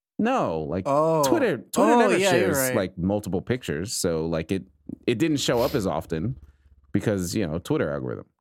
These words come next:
Speaker 1: 'cause it's four pictures. So I didn't get as exhausted with it. This is just one image posted, and it's fucking,
Speaker 2: You know
Speaker 1: you know.
Speaker 2: what's weird is that I don't even, do you use tags often? 'Cause
Speaker 1: Never.
Speaker 2: I don't even need to do
Speaker 1: Like
Speaker 2: that
Speaker 1: hashtags?
Speaker 2: anymore.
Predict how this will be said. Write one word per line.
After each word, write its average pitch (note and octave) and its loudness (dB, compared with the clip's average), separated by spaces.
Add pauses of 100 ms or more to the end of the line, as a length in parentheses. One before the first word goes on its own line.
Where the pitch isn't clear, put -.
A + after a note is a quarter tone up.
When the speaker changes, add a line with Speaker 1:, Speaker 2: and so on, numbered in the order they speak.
Speaker 1:
'cause D2+ -6
it's D2+ -8
four G2 0
pictures. - -6
So B2 0
I C#3 2
didn't D#3 0
get C#3+ 2
as B2+ 0
exhausted A#2 0
with D2+ -4
it. D#2+ -4
This C#3+ 0
is B2+ -2
just G#2 -2
one F#2+ 0
image F#2 -4
posted, F#2 -2
and G#1 -6
it's - -12 (120)
fucking, - -6
Speaker 2:
You A3 -4
know D#4+ 0
Speaker 1:
you B3+ -2
know. - -10
Speaker 2:
what's F#3 -4
weird A3+ 2
is A3+ 0
that G#3+ 2
I E3+ 0
don't E4 -2
even, F#3 -4 (680)
do C#3+ -10
you A3+ -2
use E4 0
tags D#3+ -4
often? A3+ -6
'Cause D3+ -6 (280)
Speaker 1:
Never. D#2+ -2 (400)
Speaker 2:
I F3 -8
don't G#4 -8
even F3+ -2
need F#3 -2
to C3 -6
do A2 0
Speaker 1:
Like C4+ 4
Speaker 2:
that A2 2
Speaker 1:
hashtags? F3 -2
Speaker 2:
anymore. G2+ -14